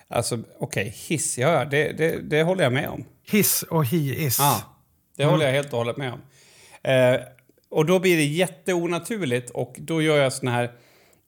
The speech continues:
Speaker 1: omskrivningar för att undvika vissa ord.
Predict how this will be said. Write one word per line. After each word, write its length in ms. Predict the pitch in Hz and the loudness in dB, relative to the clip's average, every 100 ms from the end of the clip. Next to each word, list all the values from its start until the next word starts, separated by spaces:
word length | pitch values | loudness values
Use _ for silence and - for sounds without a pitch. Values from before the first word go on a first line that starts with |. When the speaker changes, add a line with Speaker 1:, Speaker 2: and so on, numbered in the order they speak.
| _ | _
Speaker 1:
omskrivningar 1080 | 147 156 180 180 - 233 226 175 139 123 120 | -2 0 0 -2 -4 -2 0 0 0 0 0
för 140 | 131 | -2
att 100 | 120 | -2
undvika 720 | - 139 156 165 180 156 123 120 | -2 -2 0 -2 -4 -2 -2 -2
vissa 320 | 127 - 151 | -2 2 2
ord. 460 | 156 123 123 - | 0 -4 -8 -10